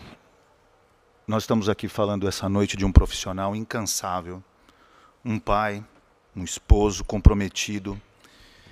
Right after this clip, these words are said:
é, no qual, durante a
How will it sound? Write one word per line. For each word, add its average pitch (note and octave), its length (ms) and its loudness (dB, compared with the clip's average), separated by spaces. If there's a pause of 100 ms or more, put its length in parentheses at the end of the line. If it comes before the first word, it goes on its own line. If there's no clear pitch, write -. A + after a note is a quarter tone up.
(640)
é, F#2 600 0 (420)
no G#2 360 -2
qual, A#2+ 360 2
durante A#2 600 -4
a F#2+ 340 -6